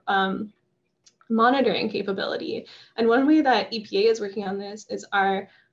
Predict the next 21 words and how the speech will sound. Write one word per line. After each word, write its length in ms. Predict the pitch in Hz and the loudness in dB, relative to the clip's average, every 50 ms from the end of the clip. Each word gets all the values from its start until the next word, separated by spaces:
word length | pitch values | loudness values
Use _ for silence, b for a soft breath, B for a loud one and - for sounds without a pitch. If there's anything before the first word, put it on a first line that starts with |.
| _ _ - | _ _ 2
um, 260 | 214 202 196 196 196 | 2 2 2 2 0
America's 440 | 220 214 214 214 214 214 240 233 - | 0 0 0 0 0 -2 -4 -4 0
Water 160 | 220 214 208 | 0 0 0
Infrastructure 680 | - 208 208 208 214 - - - - - 214 202 - - | 0 -4 -8 -8 -8 -10 -8 -8 -8 -6 -6 -6 -4 0
Act 380 | 196 - - 220 - - - | 0 0 0 -2 -4 -10 -10
just 280 | 220 214 214 - - - | -8 -8 -8 -8 -8 -6
came 160 | 240 226 202 | -4 -2 -2
out, 320 | 190 160 190 214 220 - - | 0 -2 -2 -2 -4 -4 -6
and 260 | 208 202 202 202 208 | -6 -6 -4 -2 0
it 120 | 220 196 226 | 0 2 2
requires, 720 | 240 240 - 226 208 196 196 202 202 196 - - - _ | 2 0 0 0 2 2 2 2 2 0 -2 -4 -10 _
um, 320 | - 214 214 196 190 - - _ _ _ _ _ - - - - - 220 214 - _ _ - | -2 0 0 0 0 -2 -6 _ _ _ _ _ -20 -20 -20 -18 -14 -14 -14 -14 _ _ 0
risk 220 | 233 233 233 - 285 | 2 2 2 2 2
and 80 | 269 | 4
resilience 380 | 254 247 247 214 208 208 214 220 | 4 6 4 4 2 2 2 0
assessments 520 | 220 - - - - - 208 214 214 208 | 0 -2 -2 -6 -4 -4 -4 -2 -2 -4
and 100 | - 214 | -4 -6
emergency 480 | 208 202 202 202 196 214 240 247 - 277 | -4 -2 -2 -2 0 -2 -2 -2 -2 -6
response 440 | 269 269 269 - - - 180 175 - | -4 -4 -4 -4 -6 -6 -6 -6 -8
plans 360 | - - 202 202 196 220 214 | -8 -8 -8 -6 -6 -8 -8
for 300 | - - 214 202 190 | -4 -2 -2 -2 -2